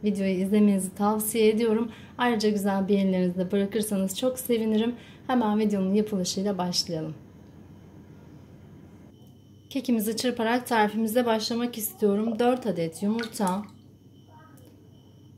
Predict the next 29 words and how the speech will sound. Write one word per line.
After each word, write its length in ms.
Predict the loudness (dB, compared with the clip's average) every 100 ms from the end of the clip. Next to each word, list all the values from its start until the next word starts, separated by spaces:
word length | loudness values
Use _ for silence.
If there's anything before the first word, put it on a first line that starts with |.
| -20 -16 -6
bir 100 | -6
su 280 | -4 -4 0
bardağı 480 | 0 -2 -2 -4
şeker. 520 | -4 -4 -4 -4 -2 -4
Şimdi 280 | -2 0
mikserle 680 | 2 0 -2 -2 0 0 0
bir 160 | 0 0
beş 240 | 0 0
dakika 420 | -4 -6 -6 -6 -6 -12 -20 -8
güzelce 400 | 0 2 2 -2
köpürene 460 | -4 -2 0 0
kadar 400 | -2 2 4 4
çırpıyoruz. 680 | 0 -6 -6 -4 -4 -2 -6 -8 -14
Ardından 580 | -8 -6 -4 -4 -4 -2
diğer 200 | 0 0
malzemeleri 640 | -2 -4 -4 -4 -2 0
ekliyorum. 540 | -2 -2 -2 -4 -4 -12 -20 -20 -20 -20 -20 -20 -20 -20 -20 -20 -6
Yumurta 380 | 2 2 4 6
ve 100 | 8
şekeri 420 | 6 4 2 0
kabarana 460 | 0 0 0 0 0
kadar 420 | 0 0 -2 -4
çırptım. 460 | -6 -6 -4 -2 -2
Şimdi 360 | 0 0 0
bir 120 | -2 -4
çay 340 | 0 2 4
bardağı 440 | 2 2 2 2
sıvı 440 | 0 -2 -2 -2 0
yağ 340 | 0 0 -4